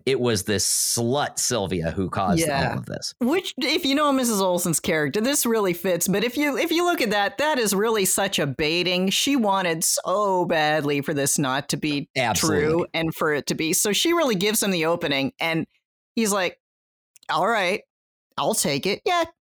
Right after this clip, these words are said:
Speaker 2: yeah, yes, kinda. I don't know if I think about it." You know?
Speaker 1: Yeah, I, I guess, I, 'cause he's like, originally, "I don't know," and there's like, "Hey, you know, it's about her." So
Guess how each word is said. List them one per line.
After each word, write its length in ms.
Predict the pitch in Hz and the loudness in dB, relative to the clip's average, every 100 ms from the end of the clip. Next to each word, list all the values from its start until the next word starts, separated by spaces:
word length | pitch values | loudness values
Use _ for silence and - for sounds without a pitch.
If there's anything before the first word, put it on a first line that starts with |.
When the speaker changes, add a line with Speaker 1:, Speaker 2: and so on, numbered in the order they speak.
| _ _ | _ _
Speaker 2:
yeah, 300 | 233 403 392 330 | -2 2 2 2
yes, 420 | 277 370 359 370 | 2 2 2 -2
kinda. 580 | - 277 349 330 302 330 | -4 -2 0 0 -2 -4
I 120 | 269 269 | -2 0
don't 100 | 320 | 0
know 260 | 226 262 311 | 0 0 -2
if 80 | - | -6
I 60 | |
think 220 | - - 247 | -8 -6 -6
about 320 | - - 240 | -6 -6 -8
it." 80 | - _ | -12 _
You 240 | 277 214 208 | -10 -8 -6
know? 60 | 208 | -2
Speaker 1:
Yeah, 220 | 208 180 - - | 0 0 -4 -6
I, 180 | 104 - - _ - | -6 -8 -18 _ -6
I 80 | 123 | -4
guess, 500 | 110 139 175 - - | 0 2 2 0 0
I, 100 | 117 | 0
'cause 200 | 139 123 | 0 0
he's 260 | 165 127 | 0 0
like, 220 | 139 107 101 | 0 0 0
originally, 400 | 92 104 98 90 | -2 -2 0 0
"I 100 | 95 | 2
don't 160 | 95 | 2
know," 320 | 123 190 180 | 2 2 2
and 100 | 165 | 2
there's 140 | 123 104 | 2 0
like, 300 | 101 95 - - - | 0 -2 -6 -20 -12
"Hey, 300 | - 185 190 | -4 0 2
you 60 | 170 | 2
know, 200 | 127 127 - | 2 0 -2
it's 140 | 139 160 | -4 -2
about 280 | 139 135 135 | -2 -2 -2
her." 340 | 214 277 - _ _ _ _ _ - | -2 -4 -12 _ _ _ _ _ -4
So 260 | 151 147 | 0 0